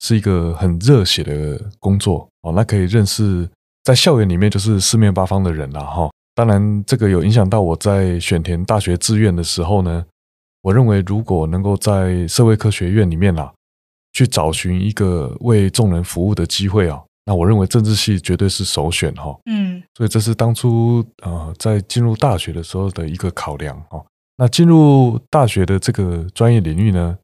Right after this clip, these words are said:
Speaker 1: 四年的学习下来哈，呃，我又学到另外一个概念，我们在大学那个时候叫做民营化。
Speaker 2: 嗯。
Speaker 1: 哦，就是说为公众服务的事情啊，未必是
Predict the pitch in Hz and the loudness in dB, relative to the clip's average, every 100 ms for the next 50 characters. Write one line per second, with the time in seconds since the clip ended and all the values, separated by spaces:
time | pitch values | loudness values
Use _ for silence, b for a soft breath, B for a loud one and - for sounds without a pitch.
0 | _ - - 135 95 85 98 101 98 92 | _ -10 -2 0 0 0 -2 -2 0 0
1 | 117 82 76 82 71 - _ _ _ _ | 0 0 -4 -6 -8 -10 _ _ _ _
2 | _ - 92 90 98 156 117 104 117 117 | _ -4 -2 2 4 4 4 2 0 0
3 | 107 104 87 107 87 90 73 _ _ _ | 0 -2 -4 -2 -2 -2 -4 _ _ _
4 | - 95 117 139 131 143 117 101 113 98 | -6 -2 2 4 4 2 2 2 2 0
5 | 104 107 110 101 92 - 101 104 104 104 | 0 0 0 0 0 0 2 2 2 -2
6 | 110 107 82 _ _ _ - 240 196 196 | -2 -2 -2 _ _ _ 0 0 0 -6
7 | _ - 190 127 127 127 123 123 139 _ | _ -4 -2 2 2 4 2 0 -4 _
8 | _ _ - 151 131 - 139 151 - 143 | _ _ 2 4 2 0 2 2 2 2
9 | 107 - 101 113 117 92 85 - 127 - | 0 -2 0 2 2 0 0 2 2 2
10 | 80 80 73 - _ - 143 110 - 113 | -4 -6 -10 -20 _ 2 2 4 0 0
11 | 95 - 107 87 | 0 0 0 -2